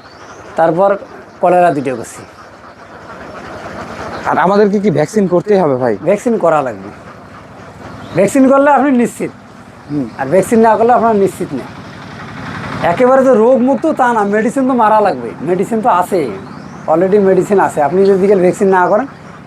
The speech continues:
Speaker 1: এটা রোগের সম্মুখীন হতে পারেন। আর এটা না করলে একটু আশা করা যায় যে ভ্যাকসিন করছি, এটার মধ্যে আর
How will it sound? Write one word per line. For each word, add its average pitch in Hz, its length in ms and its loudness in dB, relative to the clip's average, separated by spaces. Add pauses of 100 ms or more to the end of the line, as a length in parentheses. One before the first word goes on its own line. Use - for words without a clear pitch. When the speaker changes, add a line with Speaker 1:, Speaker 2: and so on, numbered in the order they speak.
(140)
Speaker 1:
এটা 262 140 2
রোগের 214 300 4
সম্মুখীন 202 360 0 (120)
হতে 214 240 -4
পারেন। 95 180 -4 (1000)
আর 311 100 0
এটা 226 100 4 (140)
না 220 60 4 (140)
করলে 277 280 2
একটু 277 140 -2 (840)
আশা 202 240 2
করা 208 220 4
যায় 240 220 4
যে 202 80 4 (440)
ভ্যাকসিন 165 360 0
করছি, 175 220 -2 (160)
এটার 185 220 2
মধ্যে 165 200 4
আর 156 60 0